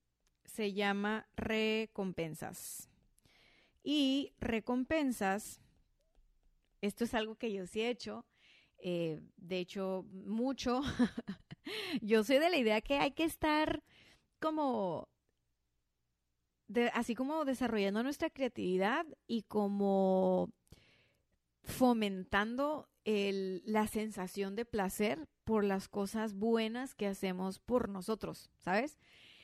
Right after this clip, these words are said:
Si tú lograste algo, si tú diste un baby step, si tú tenías mucho miedo por hacer un video en vivo y por fin lo hiciste, así, tareas que tú dices, "Ay, no inventes, eso está súper fácil". Bueno, hay para,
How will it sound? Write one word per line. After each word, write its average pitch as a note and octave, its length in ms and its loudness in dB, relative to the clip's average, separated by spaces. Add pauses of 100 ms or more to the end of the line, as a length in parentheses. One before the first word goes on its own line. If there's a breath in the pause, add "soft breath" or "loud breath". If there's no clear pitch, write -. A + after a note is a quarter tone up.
(400 loud breath)
Si - 260 0
tú E4 340 4
lograste A#3+ 560 4
algo, G#3+ 380 0
si G#3+ 120 0
tú A3+ 300 0
diste A#3+ 400 0
un B3+ 120 0
baby A3+ 320 2
step, - 540 -2
si - 180 0
tú G#3+ 160 2
tenías A3+ 580 0
mucho A3+ 380 -4
miedo G#3 360 -2
por G3 200 0
hacer F#3+ 240 -2
un G3+ 80 -4
video G#3 180 4
en G3+ 100 0
vivo G3 400 2
y C4+ 100 -2
por A#3+ 180 0
fin B3+ 280 -2
lo A#3+ 60 -2
hiciste, A3 520 -4 (640 soft breath)
así, G#3+ 480 2 (280)
tareas G#3+ 360 6
que C4+ 120 -2
tú B3+ 160 -4
dices, A#3+ 600 -2
"Ay, F#3+ 360 0
no G3 100 -6
inventes, A3+ 460 -4
eso G3 200 -8
está A#3+ 200 -2
súper A3 260 -4
fácil". G3 300 -2
Bueno, F#3+ 180 2
hay F#3+ 80 4
para, B3 360 0